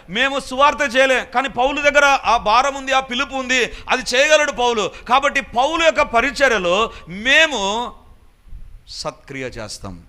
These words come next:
ఏంటి సత్క్రియ? పౌలుకు అవసరమైన వస్తువులు మేము పంపిస్తాం. అది ఒక బ్యాచ్ అండి. రెండో బ్యాచ్ ఏంటి తెలుసా? పద్దెనిమిదో వచనం తిరిగి చదవండి. "నాకు సమస్తమును సమృద్ధిగా కలిగి ఉన్నది, మీరు పంపిన వస్తువులు,"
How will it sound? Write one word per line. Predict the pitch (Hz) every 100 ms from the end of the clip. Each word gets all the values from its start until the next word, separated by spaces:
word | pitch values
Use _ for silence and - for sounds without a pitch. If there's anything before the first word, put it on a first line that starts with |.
| -
ఏంటి | 143 170
సత్క్రియ? | 165 165 - 185 202 220 - - - - 139
పౌలుకు | 147 156 147
అవసరమైన | 131 127 127 127 123
వస్తువులు | 117 117 - 135 117 98 - -
మేము | 123
పంపిస్తాం. | 110 104 98 - - - - - - - - - - - -
అది | 147
ఒక | 160 147
బ్యాచ్ | 180 180 160 135
అండి. | 110 92 - - - -
రెండో | 151 190
బ్యాచ్ | 175 170 165
ఏంటి | 147
తెలుసా? | 139 143 190
పద్దెనిమిదో | 156 147 156 139
వచనం | 113 113
తిరిగి | 104 151
చదవండి. | 156 143 143 156 - - - -
"నాకు | 156 214 220
సమస్తమును | 214 202 226 - - 262 254 254
సమృద్ధిగా | - 240 226 214 208 196
కలిగి | 180 151 147
ఉన్నది, | 143 123 131 196 214 - -
మీరు | 151 220 285 311
పంపిన | 277 277 262 254
వస్తువులు," | 208 190 - 151 135 156 214 -